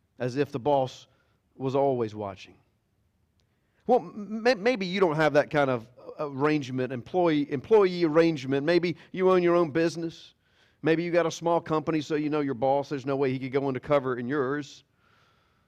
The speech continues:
Or maybe you work in the government or something, and you don't have a, a formal, like, head boss or C E O that could disguise himself. But what if the,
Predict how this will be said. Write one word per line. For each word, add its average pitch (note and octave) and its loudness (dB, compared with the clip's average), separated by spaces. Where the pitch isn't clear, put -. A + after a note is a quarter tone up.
Or E3 -10
maybe C4 0
you B3 0
work G#3+ 6
in G3+ 0
the F3 2
government C#3+ 2
or G#2 -6
something, B2 -6
and A#2 -4
you D#3 -4
don't C3 -2
have C#3+ 0
a, A2+ 0
a - -10
formal, D3 0
like, B2 0
head C#3+ -6
boss C3+ -2
or A2+ -16
C D3 -6
E B2 -6
O C#3 2
that A#2+ -8
could C3+ -6
disguise A2+ -6
himself. G#2 -16
But A3 -6
what G4 2
if - -4
the, C#3 4